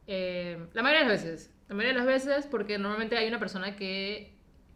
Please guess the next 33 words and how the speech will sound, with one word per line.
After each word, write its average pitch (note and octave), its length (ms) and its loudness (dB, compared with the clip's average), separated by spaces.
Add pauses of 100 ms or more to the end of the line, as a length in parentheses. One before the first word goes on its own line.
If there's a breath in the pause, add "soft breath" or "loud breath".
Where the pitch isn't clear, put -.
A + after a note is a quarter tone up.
(140)
que F#3 140 -8
ataca G3+ 560 0
o F3 140 -2
que F#3 80 -8
es E3+ 60 -12
como G#3 140 -6
la G3 80 0
dominante F3+ 800 -6
y F3+ 80 -10
que F3 100 -10
es - 60 -12
como G#3 160 -4
la F3 140 -4
que E3+ 320 -8
overtakes F#3 640 -6
y E3 320 -6
tiene F3 240 -10
todo F#3+ 100 -6
el F#3 80 -8
poder. F3 380 -8 (400 soft breath)
Y F#3 80 -8
está F3+ 160 -4
la F3+ 80 -2
otra F#3 120 -2
parte F#3 200 -2
que G3 60 -2
es F#3 60 -6
como, F#3+ 220 -4
digamos, E3+ 300 -4
entre E3+ 180 -6
comillas, E3 260 -6
la F3 80 -4
víctima. E3+ 480 -6